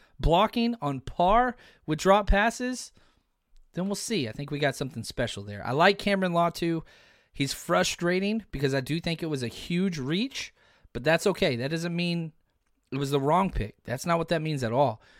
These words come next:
It just means he's gotta grow a lot in a very, very short time. So don't give up hope. And if he has a bad preseason,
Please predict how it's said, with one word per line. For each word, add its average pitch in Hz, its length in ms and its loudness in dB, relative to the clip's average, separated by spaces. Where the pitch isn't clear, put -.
It - 40 -20
just - 180 -6
means 202 420 -2
he's 170 280 -6
gotta 170 220 2
grow 147 280 6
a - 20 6
lot 135 340 4
in 113 80 -8
a - 20 -6
very, 120 380 0
very 123 180 0
short 110 320 -6
time. 104 300 -8
So 110 260 -6
don't 180 280 2
give 202 160 4
up 202 140 6
hope. 147 340 2
And 113 100 -4
if 117 120 -4
he 156 100 -2
has 151 160 0
a - 20 -6
bad 156 300 2
preseason, 190 580 -4